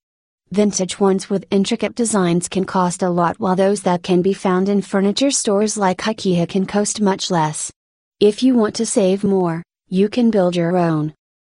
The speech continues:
A D I Y wine rack can be a fun project for your home. Before we go into the details, we should first know how to store wine the right way.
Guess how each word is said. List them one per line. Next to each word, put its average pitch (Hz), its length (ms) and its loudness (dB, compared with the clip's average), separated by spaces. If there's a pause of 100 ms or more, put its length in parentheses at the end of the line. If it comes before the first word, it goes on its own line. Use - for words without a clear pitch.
(140)
A 185 180 2
D 196 200 2
I 185 200 2
Y 190 240 0
wine 180 320 2
rack 180 320 -2
can 180 220 0
be 190 180 2
a 190 40 -4
fun 170 280 0
project 165 560 -4
for - 120 -4
your 190 200 0
home. 170 340 2 (480)
Before 180 400 0
we 185 160 -2
go 196 200 0
into 220 220 0
the 226 120 0
details, 175 760 -4 (260)
we 214 140 2
should 220 220 -2
first 180 320 -2
know 196 120 2
how 180 260 -2
to 226 120 -4
store 208 400 0
wine 175 380 2
the 180 100 0
right 175 320 0
way. 175 400 -2